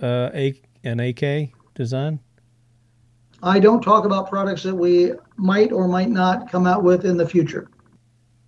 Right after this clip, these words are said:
Speaker 1: Okay. That's good enough.
Speaker 2: But
Speaker 1: I like that
Speaker 2: Yep,
Speaker 1: answer.
Speaker 2: but we did make one. There was a five five six R. Was probably one of the finest A K style rifles out there. Long stroke gas piston, took A K magazines.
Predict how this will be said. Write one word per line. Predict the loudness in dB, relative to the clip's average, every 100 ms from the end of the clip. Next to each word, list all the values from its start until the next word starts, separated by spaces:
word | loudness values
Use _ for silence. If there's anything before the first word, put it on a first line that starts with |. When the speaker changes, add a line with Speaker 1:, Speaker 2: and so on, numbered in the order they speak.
| _
Speaker 1:
Okay. | -10 -10 -8 -8 -10 _ _ _ _ _ _
That's | -6 -2
good | 0 0
enough. | 0 -2 -2 2
Speaker 2:
But | 2 2 -4
Speaker 1:
I | 0
like | 2 2 0
that | 4
Speaker 2:
Yep, | 6 6
Speaker 1:
answer. | 6
Speaker 2:
but | 6
we | 6 6
did | 4 6
make | 6 6 2
one. | 0 4
There | 4
was | 4 2
a | 0 2
five | 2 2
five | 2 0
six | 2 2 2
R. | -4 -2 -4 -6 -14 _ _ -10
Was | -6
probably | 0 4 4 4
one | 0 0
of |
the | -2 -2
finest | -2 -2 -2 -4 -4
A | 4 4
K | 2 0 2
style | 2 -2 -4 0 0
rifles | 2 0 0 2 2 2
out | 0 2
there. | 0 0
Long | -2 -2 -2
stroke | 2 2 4
gas | 2 2 4
piston, | 4 4 0 2
took | 0 2
A | 0
K | 2 0 2
magazines. | 2 2 4 4 4 2 -4 -6